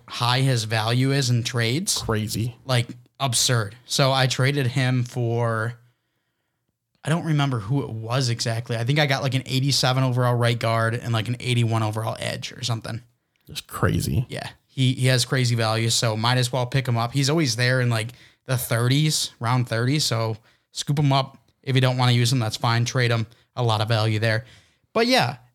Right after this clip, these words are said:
Speaker 1: I think that starting CeeDee Lamb this week, amazing. That's what I'm gonna be doing in my league.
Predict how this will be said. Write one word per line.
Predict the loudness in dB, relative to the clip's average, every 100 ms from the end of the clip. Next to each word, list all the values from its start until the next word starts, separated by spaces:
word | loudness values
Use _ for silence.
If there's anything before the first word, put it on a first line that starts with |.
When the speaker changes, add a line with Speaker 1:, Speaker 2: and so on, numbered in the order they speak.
| _ _
Speaker 1:
I | 0 2
think | 2 0 0
that | 2 2 2 2
starting | 0 2 2
CeeDee | 2 2 2
Lamb | 2 2
this | 0 0
week, | 0 -2 -6 _ _ _ -2
amazing. | 2 2 2 2 0 -2 _ _ _ -4
That's | -2 0
what |
I'm | 2 2
gonna | 2
be | 2
doing | 2 2 2
in | 4
my | 4 4
league. | 4 2 -2